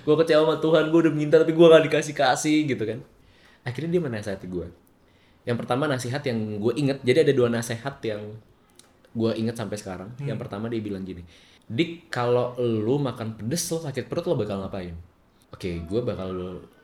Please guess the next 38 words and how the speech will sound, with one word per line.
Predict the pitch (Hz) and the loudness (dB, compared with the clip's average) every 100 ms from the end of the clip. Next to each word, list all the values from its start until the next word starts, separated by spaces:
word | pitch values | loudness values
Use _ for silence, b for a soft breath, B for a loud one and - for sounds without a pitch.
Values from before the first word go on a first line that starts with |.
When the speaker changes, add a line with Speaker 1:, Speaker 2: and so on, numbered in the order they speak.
| _ _ 98 | _ _ -16
Speaker 1:
cari | - 98 | -8 -6
obat," | 107 123 101 - | -4 -2 -2 -4
gue | 90 | -4
bilang. | 85 | -2
Speaker 2:
Hmm. | 160 175 127 | -2 -2 -4
Speaker 1:
"Nah, | 101 | -6
sekarang | - - 117 | -10 -8 -6
lo | 139 | -6
udah | 113 95 | -4 -6
punya | 90 87 | -6 -10
obatnya | 85 82 82 78 | -8 -10 -12 -16
nih. | 76 - | -14 -6
Lo | 104 | -4
punya | 120 107 | -2 -4
obatnya, | 98 90 85 87 87 120 165 _ _ | -4 -4 -6 -8 -10 -10 -14 _ _
tapi, | 85 85 - 135 - - _ _ - | -16 -14 -10 -10 -12 -20 _ _ -14
eh, | 98 95 90 | -10 -10 -8
lo | 90 | -8
tetap | 127 - 101 | -8 -8 -8
makan | 101 95 | -10 -12
pedes, | 87 87 - - | -10 -10 -12 -12
tapi | - - | -14 -8
mi-, | 120 117 - | -6 -6 -8
obatnya | - 95 120 | -8 -6 -4
nggak | 120 | -4
lo | 95 | -6
minum. | 101 101 95 _ _ _ _ 107 | -6 -10 -12 _ _ _ _ -4
Lo | 139 | -2
bakal | 107 95 | -2 -4
tetap | 90 | -8
sakit | 87 87 90 | -10 -14 -14
perut." | 85 82 _ b b b | -16 -18 _ b b b
Speaker 2:
Hmm. | 143 | -8
Speaker 1:
Yang | 147 170 | -4 -2
kedua, | 135 90 | -2 -2
kemungkinan | 87 143 196 202 | -2 -2 0 0
kedua | 180 151 104 | 0 -2 -4
adalah | 80 71 73 | -6 -10 -14